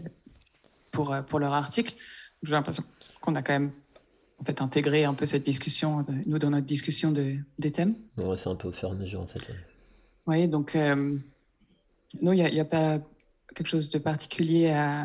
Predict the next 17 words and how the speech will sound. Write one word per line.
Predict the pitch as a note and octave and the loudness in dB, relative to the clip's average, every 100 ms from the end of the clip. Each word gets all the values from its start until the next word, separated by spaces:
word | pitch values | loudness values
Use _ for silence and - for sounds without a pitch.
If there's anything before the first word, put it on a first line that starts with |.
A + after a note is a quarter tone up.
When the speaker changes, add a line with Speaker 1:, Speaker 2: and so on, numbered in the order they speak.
| - | -4
Speaker 1:
à | - | 0
ajouter. | D#3+ D3+ D#3+ D#3 F3 A3+ - - - E3 | 2 2 -2 -2 0 0 -4 -12 -6 -2
Euh, | D#3+ D3+ D3 D3+ - _ _ _ _ - - - | 0 2 0 -2 -6 _ _ _ _ -20 -8 0
j'avais | F3 F3 | 2 2
contacté, | F3 F#3+ G3 - G3 F#3 | 2 2 0 2 4 4
euh, | E3+ | 4
Karimé | F3+ E3 E3 | 2 2 2
Mescuto | E3+ E3+ - - F3 - - _ _ _ _ _ _ _ - | 2 0 -4 0 0 -2 -10 _ _ _ _ _ _ _ 0
un | F#3 | 2
peu | F#3 | 4
avant | F3 E3 | 4 4
d'enregistrer | E3+ D#3+ D3+ D#3 - D#3+ | 2 2 0 -2 -4 -2
le, | D3+ C#3+ C#3 D3 E3 | 0 0 -2 -4 -6
le | D#3 D#3 | -4 0
podcast | D#3+ - A#3+ - | 0 0 -2 0
pour | F#3 | 0
lui, | E3 D#3 D3 D3 C#3+ | 2 4 2 2 -2